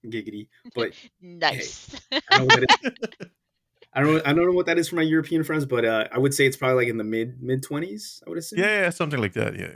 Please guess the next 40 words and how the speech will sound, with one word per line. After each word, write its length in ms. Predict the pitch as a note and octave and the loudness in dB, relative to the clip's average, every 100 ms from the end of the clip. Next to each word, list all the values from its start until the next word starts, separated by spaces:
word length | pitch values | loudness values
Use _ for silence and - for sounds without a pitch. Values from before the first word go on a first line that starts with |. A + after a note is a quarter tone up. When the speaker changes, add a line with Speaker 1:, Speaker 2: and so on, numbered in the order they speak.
| - | -18
Speaker 3:
yeah. 120 | A2 - _ _ _ _ _ _ - | -20 -20 _ _ _ _ _ _ -6
I 60 | |
mean, 180 | A3+ D4 | -4 0
that 180 | A3+ C4 | -2 -2
sounds 200 | D4+ D4 | -2 -2
like 100 | A#3+ | -2
the 40 | G3 | -2
place 240 | A3+ A#3 | -2 -2
I 60 | G3+ | -2
need 160 | G#3 G3+ | -2 -2
to 60 | |
go 160 | G3+ G#3 | -4 -4
to 120 | G3 | -2
live. 380 | G3 B3 D3+ _ _ _ | -2 -2 -4 _ _ _
Well, 140 | D3+ D#3 | 0 0
I, 300 | A#2+ B2 A#2 F#2 | 0 0 0 -2
I 80 | |
mean, 340 | A#2 A2+ F#2 F2+ | 0 0 0 -4
I'm 140 | F#2+ | -6
not 180 | G2 F2+ | -6 -8
going 120 | - | -12
to 80 | - | -10
do 160 | F2+ F#2 | -6 -4
that. 160 | C2 G#2 | -4 -4
If 120 | A#2+ | -2
I 100 | C#3 | 0
move, 400 | C3 B2+ D3 C3 | 2 0 0 0
if 100 | A#2 | 0
I 60 | |
ever 180 | A#2+ B2+ | 0 0
move 260 | B2 B2 A2+ | 0 0 -2
abroad, 520 | F#2+ G#2 G2 G2+ A2 | -4 -2 0 0 -2
it's 120 | G2 | -6
going 140 | - F#2+ | -12 -14
to 80 | - | -12
be 120 | F2 | -14
Greece. 520 | - F2+ E2+ - _ _ _ | -8 -6 -6 -8 _ _ _
I 40 | G#2 | -8
mean, 240 | G#2 G2+ | -6 -6
that's 340 | G2 G2 - | -6 -8 -10